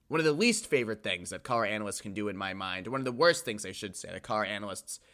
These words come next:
can do in my mind, and that's just basically narrate the action that we're already seeing in front of us. And when you watch these third-tier fourth tier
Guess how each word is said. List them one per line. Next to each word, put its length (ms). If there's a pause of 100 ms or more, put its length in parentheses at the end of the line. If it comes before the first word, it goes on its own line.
(220)
can 100
do 160
in 100
my 140
mind, 300
and 80
that's 200
just 240
basically 600 (100)
narrate 600
the 140
action 580 (460)
that 140
we're 140
already 360
seeing 340
in 80
front 240
of 100
us. 420 (420)
And 540
when 160
you 120
watch 480
these 640 (340)
third-tier 920 (220)
fourth 300
tier 500